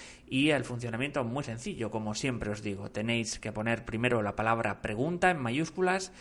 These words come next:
seguido del país en, desde donde nos escribís y seguido de vuestra pregunta. Ahora sí vamos a dar paso a Angélica Montoya y la conferencia Ley del Espejo,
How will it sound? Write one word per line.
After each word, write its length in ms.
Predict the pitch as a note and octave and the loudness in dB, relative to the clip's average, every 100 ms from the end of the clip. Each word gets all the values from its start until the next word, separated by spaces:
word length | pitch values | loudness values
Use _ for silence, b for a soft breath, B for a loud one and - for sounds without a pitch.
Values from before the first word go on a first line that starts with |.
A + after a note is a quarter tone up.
| b b | b b
seguido 540 | - - F2+ B2 B2 | -12 -6 2 6 6
del 160 | A2+ A2 | 4 2
país 360 | G#2 A2+ A#2 - | 2 2 0 -4
en, 280 | A2 G#2+ | -6 0
desde 260 | C3 C#3 A#2+ | 0 2 2
donde 300 | B2 D#3 D3 | 2 0 -2
nos 120 | A#2+ | -4
escribís 600 | C#3+ - A2+ C3 F#3+ - - | -6 -8 -4 -2 -4 -8 -12
y 120 | A#2 | -10
seguido 500 | G#2+ G#2+ B2+ D#3 - | -6 -2 0 0 -2
de 180 | A#2+ A2 | -6 -6
vuestra 320 | G#2+ A2 A2 | -4 -4 -4
pregunta. 460 | - B2 B2 - - b b b b - | 2 4 4 0 -8 b b b b 2
Ahora 160 | B2 | 2
sí 120 | B2 A#2 | 4 2
vamos 220 | A2 G#2+ | 2 0
a 60 | |
dar 120 | G#2 - | -2 -2
paso 300 | A2 C3 C3 | -2 2 2
a 200 | G#2 G2+ | 0 -2
Angélica 380 | C3+ C3 B2+ | 0 0 0
Montoya 520 | G#2+ G#2 A#2 C3 D#3 - | -4 -2 0 2 0 0
y 140 | A2+ | -4
la 260 | G#2+ G#2 G2+ | -2 -2 -4
conferencia 640 | G#2+ A2 A#2+ D#3 F#3+ F#3 - | -6 -2 -2 0 0 -2 -2
Ley 260 | B2+ D#3 F#3+ | 0 2 2
del 180 | D#3+ | 0
Espejo, 440 | A#2+ - G3 - | -2 0 -2 -2